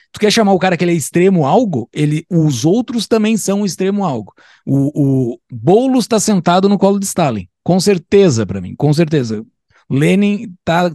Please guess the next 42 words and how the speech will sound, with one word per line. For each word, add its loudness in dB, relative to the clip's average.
com 2
ele 4
ali, -6
tá -2
na -2
alma 2
do 0
Boulos. 0
Então, -6
eles -6
têm 0
que -4
estar 0
como 0
extremo, 0
mas 0
o, -14
esse 0
é 2
o 0
ponto -2
da -2
mídia 2
do 2
meu 2
principal. -2
Dar 0
o, 2
o -2
rótulo 0
de -8
extremo 2
pra 2
esses -4
caras -2
e 0
não 0
dá 2
pra -6
uma -4
Luciana 0
Genro, 0